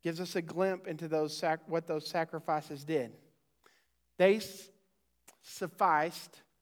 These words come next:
for a moment. They satisfied the wrath of God for a brief moment. Not completely, but these sacrifices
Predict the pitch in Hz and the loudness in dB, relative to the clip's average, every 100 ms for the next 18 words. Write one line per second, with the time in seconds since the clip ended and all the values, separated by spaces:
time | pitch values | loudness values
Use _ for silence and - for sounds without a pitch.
0 | _ _ _ _ - 190 190 190 190 180 | _ _ _ _ -4 4 6 6 6 6
1 | 175 175 185 - - _ _ _ _ - | 4 0 -4 -16 -20 _ _ _ _ -6
2 | 170 170 - 196 190 185 156 156 135 147 | -6 -4 2 4 4 2 -4 -2 0 0
3 | 156 143 156 156 160 151 143 139 147 151 | -2 0 4 2 2 -6 -2 0 -2 -6
4 | - 156 151 156 156 - _ - 165 151 | -4 -2 0 -2 -6 -16 _ -2 -2 2
5 | 175 175 165 - - _ 170 185 156 117 | 2 2 -2 -10 -20 _ 0 2 0 -6
6 | - _ _ _ _ _ _ _ - 156 | -14 _ _ _ _ _ _ _ -8 -8
7 | 208 208 185 180 165 156 170 190 - _ | -6 -8 -2 0 0 -4 -6 -10 -18 _
8 | _ _ _ _ _ _ _ _ _ _ | _ _ _ _ _ _ _ _ _ _
9 | _ _ _ _ 175 175 - - 190 180 | _ _ _ _ -2 -2 -6 -8 -6 -6
10 | - 202 208 196 165 156 160 - 160 | 0 2 2 -2 0 2 0 -4 -16